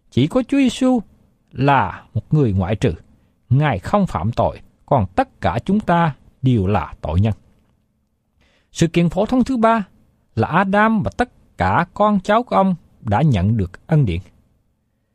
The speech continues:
Enoch đã được cứu. Bằng cách nào? Bởi đức tin. Noe là người tốt, nhưng ông không được cứu bởi cách đó.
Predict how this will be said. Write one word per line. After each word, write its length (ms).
Enoch 380
đã 120
được 240
cứu. 200
Bằng 240
cách 180
nào? 220
Bởi 220
đức 100
tin. 120
Noe 340
là 220
người 240
tốt, 260
nhưng 160
ông 160
không 280
được 260
cứu 360
bởi 200
cách 200
đó. 180